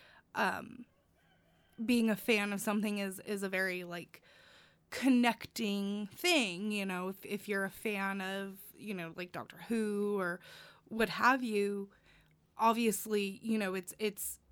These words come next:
kind of this, um, relationship you form with people, with strangers, like, across the, the world. And, um, and I think a lot of companies are kinda starting to wake up and,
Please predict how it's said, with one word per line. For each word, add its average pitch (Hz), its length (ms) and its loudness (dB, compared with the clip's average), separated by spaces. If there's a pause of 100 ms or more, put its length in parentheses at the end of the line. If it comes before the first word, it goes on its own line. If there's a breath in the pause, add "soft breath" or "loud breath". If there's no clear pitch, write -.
(180)
kind 302 260 4
of 302 120 2
this, 247 440 0 (1080 soft breath)
um, 185 500 -2 (580)
relationship 240 760 4
you 226 120 2
form 208 340 0
with 208 220 -4
people, 214 320 -4
with 208 160 -2
strangers, 190 800 -2
like, 196 260 -2
across 233 920 4
the, 196 340 0
the 190 100 -2
world. 185 840 0 (560 loud breath)
And, 202 500 2
um, 180 520 -4 (420 loud breath)
and 277 140 8
I 269 80 8
think 302 500 4
a 254 60 0
lot 240 180 4
of 233 80 -2
companies 226 460 2
are 196 80 0
kinda 202 180 -2
starting 208 360 0
to 214 100 -4
wake 196 240 2
up 196 140 0
and, 196 140 -4